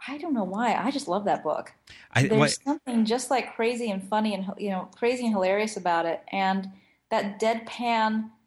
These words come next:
Speaker 1: sort of, I don't know, the mix of Elektra with Deadpool and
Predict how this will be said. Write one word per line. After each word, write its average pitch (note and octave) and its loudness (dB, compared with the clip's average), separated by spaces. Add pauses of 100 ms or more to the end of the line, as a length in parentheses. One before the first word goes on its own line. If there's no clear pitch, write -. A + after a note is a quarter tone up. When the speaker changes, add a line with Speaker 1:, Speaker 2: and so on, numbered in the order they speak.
(160)
Speaker 1:
sort G#3+ -2
of, F#3+ 0 (560)
I G#3+ -8
don't A#3 0
know, G3+ 2
the G3 0
mix G#3+ 0
of F#3+ 0
Elektra F#3 -2
with F3 -4
Deadpool F#3 0
and E3+ -6